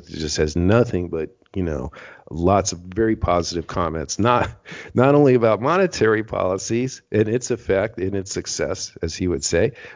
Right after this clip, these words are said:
but also the force and, uh, timeliness of the fiscal package, not only last year, which was started last year, but also now this new, uh, package, um, that's in the mail right now, that's being distributed right now, which is going to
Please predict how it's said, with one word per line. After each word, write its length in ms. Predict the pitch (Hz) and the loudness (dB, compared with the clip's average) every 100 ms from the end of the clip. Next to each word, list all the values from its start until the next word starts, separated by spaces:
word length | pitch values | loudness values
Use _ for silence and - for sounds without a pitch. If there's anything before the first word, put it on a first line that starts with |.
| - | 2
but 160 | 101 98 | 2 4
also 340 | 101 98 98 | 0 0 -4
the 100 | 92 | -6
force 540 | - 90 87 85 - | -6 -4 -2 -4 -10
and, 600 | - 87 82 78 73 76 87 | -10 -10 -8 -10 -12 -8 -8
uh, 80 | |
timeliness 840 | 76 - 95 87 92 85 78 - - | -6 -4 -4 -4 -6 -6 -6 -8 -8
of 420 | - 80 78 71 | -4 -2 -2 -4
the 100 | 78 | -10
fiscal 400 | - 117 - 80 | 2 2 2 0
package, 580 | - 73 65 - - - | 0 0 -6 -10 -10 -6
not 200 | 95 101 | -6 -4
only 180 | 92 87 | -4 0
last 420 | 175 220 196 - | 2 2 0 -4
year, 280 | 82 110 - | -6 -8 -8
which 180 | 101 - | -4 -2
was 160 | 95 | -2
started 380 | - - 90 82 | -4 0 0 -2
last 320 | 80 76 - | -8 -12 -12
year, 100 | 78 | -14
but 200 | 73 85 | -8 -6
also 360 | - 85 82 87 | -4 -4 -4 -8
now 240 | 85 82 | -10 -10
this 240 | 82 76 - | -8 -8 -2
new, 300 | 95 113 107 - - - - | 2 2 2 -6 -20 -20 -16
uh, 100 | - | -10
package, 680 | 73 95 80 - 76 - - - | -2 0 0 -4 -12 -8 -10 -8
um, 380 | 71 65 65 76 | -8 -10 -12 -6
that's 280 | 85 - 85 | -6 -4 -6
in 60 | |
the 100 | 76 | -4
mail 280 | 76 76 73 | -6 -6 -6
right 240 | 76 71 - | -6 -8 -8
now, 180 | 76 | -8
that's 180 | 69 69 | -6 -8
being 200 | - 85 | -4 -4
distributed 600 | 78 - 82 78 69 65 | -4 -6 -6 -6 -8 -8
right 180 | 64 69 | -10 -8
now, 140 | 73 - | -10 -8
which 160 | 80 98 | -4 -4
is 80 | |
going 260 | 87 95 90 | 0 2 2
to 340 | 85 87 82 | 0 0 0